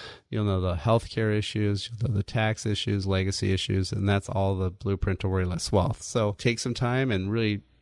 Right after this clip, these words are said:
take care of yourself first. Just give us a call, eight hundred, four five four, one one eight four. Again, that's eight hundred, four five four, one one eight four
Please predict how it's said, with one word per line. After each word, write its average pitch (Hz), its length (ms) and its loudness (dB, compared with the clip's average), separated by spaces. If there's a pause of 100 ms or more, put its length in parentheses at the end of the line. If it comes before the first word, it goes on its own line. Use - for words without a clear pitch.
(120)
take - 180 0
care 120 160 0
of 110 80 2
yourself 107 360 0
first. 123 580 -2
Just 135 160 -4
give 160 100 2
us 156 80 -4
a - 60 -14
call, 123 320 0 (260)
eight 131 200 2
hundred, 107 380 -2
four - 360 -2
five 98 280 0
four, 127 460 -2 (160)
one 98 240 0
one 127 480 -2
eight 98 240 2
four. 147 540 -2 (120)
Again, 104 320 0
that's 87 240 -6 (160)
eight 104 180 0
hundred, 110 340 0 (160)
four 95 300 -2
five 92 280 0
four, 131 520 -2
one 101 280 0
one 95 280 0
eight - 240 0
four 107 440 -2